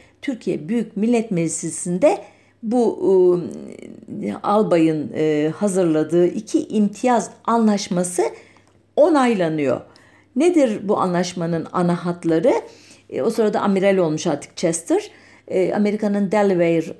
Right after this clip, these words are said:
eyaletinde iş adamları, bankerler ve gazetecilerle kurduğu Ottoman American Development Company adlı şirkete doksan dokuz yıl süreyle Türkiye'nin doğusu ile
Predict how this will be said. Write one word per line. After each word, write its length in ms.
eyaletinde 640
iş 160
adamları, 460
bankerler 680
ve 100
gazetecilerle 960
kurduğu 420
Ottoman 640
American 640
Development 720
Company 400
adlı 240
şirkete 600
doksan 420
dokuz 280
yıl 140
süreyle 600
Türkiye'nin 640
doğusu 400
ile 360